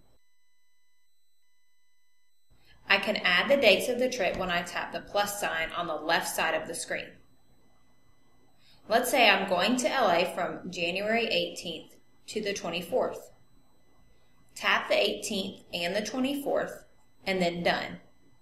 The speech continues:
The app populates the weather for each day of my vacation. When I tap on one of the temperatures, it provides additional information for each day, including lows and highs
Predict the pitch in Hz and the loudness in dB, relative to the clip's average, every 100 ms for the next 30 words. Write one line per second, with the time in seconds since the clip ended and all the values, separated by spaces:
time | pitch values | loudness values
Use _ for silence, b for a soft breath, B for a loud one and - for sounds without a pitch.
0 | - - - - - - - - - - | -20 -20 -20 -20 -20 -20 -20 -20 -20 -20
1 | - - - - - b b - 196 - | -20 -20 -20 -20 -20 b b -4 2 4
2 | 208 - 220 190 - 190 208 - - 294 | 4 2 0 0 0 0 0 0 -2 0
3 | 214 160 160 170 - - - 220 - - | 2 2 2 0 -6 -10 -6 -6 -6 -2
4 | 160 147 151 156 151 160 - 226 220 - | 0 0 -2 -4 -4 -4 -4 -2 -2 -4
5 | - - - - - - - - - - | -6 -14 -20 -20 -20 -20 -20 -20 -20 -20
6 | _ _ _ _ _ _ _ - 185 175 | _ _ _ _ _ _ _ -6 2 2
7 | 175 196 180 175 156 156 165 233 311 - | 2 0 -2 0 -4 -2 2 4 4 2
8 | 156 180 156 - - 175 175 170 180 170 | -2 -4 -8 -6 -2 -2 0 -4 -4 -2
9 | 151 156 - 170 160 196 - 220 170 170 | 0 0 -2 -8 -2 -2 -2 -2 -4 -6
10 | 165 156 143 147 165 165 170 b b - | -6 -8 -6 -6 -6 -8 -14 b b -10
11 | 156 - 226 226 180 165 160 - 175 185 | -8 -4 -4 -4 2 4 4 2 -4 -2
12 | 175 165 170 175 175 185 226 214 156 151 | -4 -4 2 4 6 4 -2 -4 -4 -4
13 | 151 - | -6 -12